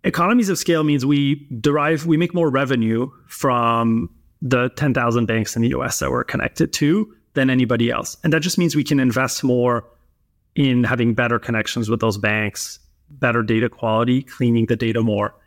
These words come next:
And the products might be similar, but we'll have a much higher margin, like, profile because,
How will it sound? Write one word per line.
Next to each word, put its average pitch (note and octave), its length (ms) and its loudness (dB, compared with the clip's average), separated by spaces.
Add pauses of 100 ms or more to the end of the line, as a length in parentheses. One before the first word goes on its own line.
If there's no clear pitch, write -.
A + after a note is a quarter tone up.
(160)
And D#3 280 0 (440)
the E3+ 60 2
products B3 420 -2
might F3+ 160 -2
be D3+ 80 -4
similar, G3 420 0
but C#3 140 -2
we'll D3 140 0
have D#3 200 -4
a C3+ 40 2
much C3+ 200 0
higher B2+ 440 0 (100)
margin, A#2+ 680 0 (460)
like, A#2+ 320 -2 (220)
profile E3+ 540 0
because, C#3 340 -2